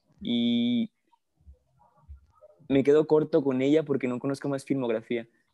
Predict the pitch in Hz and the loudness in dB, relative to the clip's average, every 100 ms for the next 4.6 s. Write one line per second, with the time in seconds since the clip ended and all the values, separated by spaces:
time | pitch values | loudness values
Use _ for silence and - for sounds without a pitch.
0 | _ - 120 117 117 113 113 113 113 110 | _ -2 2 2 2 2 0 0 -2 -4
1 | 110 - 131 135 131 139 127 - 131 127 | -6 -4 2 2 2 0 0 -4 -6 -4
2 | 117 120 120 - 123 120 113 _ _ - | -6 -6 -6 -4 -2 -2 -6 _ _ -2
3 | 131 127 147 156 170 170 - _ - 139 | 0 2 2 4 2 2 -4 _ 0 4
4 | 131 131 127 135 160 | 4 4 2 2 0